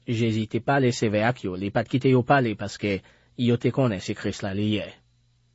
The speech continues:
Kou l fè jou, Jezi sòti, li ale yon kote ki pa gen moun.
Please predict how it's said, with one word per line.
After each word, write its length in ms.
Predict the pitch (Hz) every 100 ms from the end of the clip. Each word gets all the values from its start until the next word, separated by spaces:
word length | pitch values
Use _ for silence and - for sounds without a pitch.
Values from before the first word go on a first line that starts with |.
| _ _ _ -
Kou 160 | 143 131
l 20 |
fè 200 | - 110
jou, 400 | 101 131 147 160 - _
Jezi 400 | 117 110 107 127
sòti, 600 | 123 117 101 127 135 147 135 -
li 160 | 107 107
ale 200 | 110 113
yon 120 | 107
kote 280 | 120 110 104
ki 140 | 104
pa 140 | 107
gen 120 | 107 113
moun. 240 | 107 -